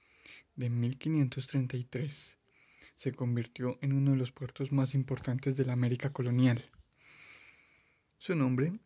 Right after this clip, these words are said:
hace clara alusión a su ciudad hermana en España, ambas parecidas por las bahías donde se ubican. En mil novecientos treinta y tres, el gobierno de Colombia rindió homenaje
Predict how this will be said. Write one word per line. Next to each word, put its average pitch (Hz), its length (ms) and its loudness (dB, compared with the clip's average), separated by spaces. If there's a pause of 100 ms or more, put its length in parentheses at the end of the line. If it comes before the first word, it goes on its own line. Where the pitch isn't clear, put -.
(300)
hace 139 260 0
clara 139 460 0
alusión 131 680 0 (300)
a 143 60 -8
su 135 160 -2
ciudad 123 360 0
hermana 131 540 2 (260)
en 135 120 -2
España, 143 520 2 (880)
ambas 120 320 -2
parecidas 123 480 0
por 131 160 -4
las 123 140 2
bahías 120 340 2
donde 131 240 2
se 120 80 0
ubican. 127 480 0 (1300)
En 120 180 0
mil 123 140 4
novecientos 147 560 0
treinta 131 260 -2
y 123 80 0
tres, - 500 -8 (640)
el 127 120 -4
gobierno 120 340 2
de 143 100 4
Colombia 123 420 2
rindió 123 360 2
homenaje 127 540 2